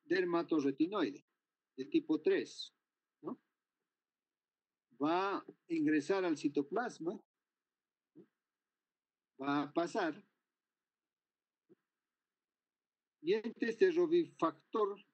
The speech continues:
¿no? Del núcleo, ¿no? Vamos a tener que va a ser en la familia tres. Y en la familia cuatro, que ven en rojo, ¿no?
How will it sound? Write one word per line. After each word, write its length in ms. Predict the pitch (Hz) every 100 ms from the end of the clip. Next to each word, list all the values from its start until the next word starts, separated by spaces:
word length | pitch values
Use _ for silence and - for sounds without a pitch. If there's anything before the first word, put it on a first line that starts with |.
| _ _ _ _ _ _ _ _ _ -
¿no? 240 | 160 269 -
Del 320 | 285 - -
núcleo, 520 | 185 226 - 156 226 - _ _ _ _ _ _ _ _ 165
¿no? 100 | - _ _ _ _ _ _ _ _ -
Vamos 300 | 147 196 156
a 100 | 190
tener 480 | 160 156 160 165 - _ _ _ _ _ _ _ _ _ _ _ _
que 260 | 151 151 156 _ _ _ _ _ -
va 80 | 131
a 60 |
ser 180 | - 139
en 140 | 143 147
la 80 |
familia 600 | 139 113 110 117 117 143 160 _ _ _ _ -
tres. 340 | 175 - - _ _ _ _ _ _ _ _ _ _ _ _ _
Y 100 | 165
en 100 | 165
la 120 | 190 233
familia 520 | 220 220 214 220 214
cuatro, 560 | 226 175 147 175 285 -
que 100 | 135
ven 200 | 139 147
en 120 | 170
rojo, 400 | 180 175 - 285 - _ _ _ _ _ _ _ _ _ _ _ _ _ _ _
¿no? 220 | - 139